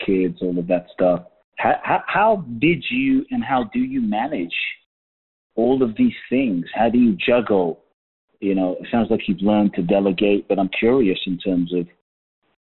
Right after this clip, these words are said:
your own time management philosophy or practice and how you, how, how, how do you manage it all? You know, how do you juggle it all? Are there, are there any guidelines you have for yourself?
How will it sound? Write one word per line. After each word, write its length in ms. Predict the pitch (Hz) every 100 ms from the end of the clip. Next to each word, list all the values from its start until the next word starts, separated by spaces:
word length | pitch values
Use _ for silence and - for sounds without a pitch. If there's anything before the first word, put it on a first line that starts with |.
| _
your 220 | 95 98
own 480 | 101 90 90 87 87 - _ _ _ _ -
time 280 | 113 101 98
management 600 | 104 107 98 107 101 92 - _ _ -
philosophy 640 | 107 101 113 107 - 104 104
or 120 | 87 - -
practice 500 | 127 113 - - 104 -
and 120 | 98 92
how 140 | 107
you, 480 | 107 104 104 95 98 -
how, 140 | 123 -
how, 180 | 131 143
how 120 | 143
do 80 | 202
you 80 | 262
manage 300 | 254 262 -
it 80 | 113
all? 240 | 95 82 - _
You 80 | 104
know, 100 | 98
how 120 | 147
do 80 | 139
you 140 | 123
juggle 300 | 123 151 123
it 60 | -
all? 260 | 90 85 90
Are 80 |
there, 260 | 92 101 -
are 100 | 104
there 160 | 101 113
any 180 | 110 95
guidelines 580 | 92 113 117 131 135 123
you 100 | 131
have 160 | 131 135
for 80 | -
yourself? 600 | 127 123 - 113 123 131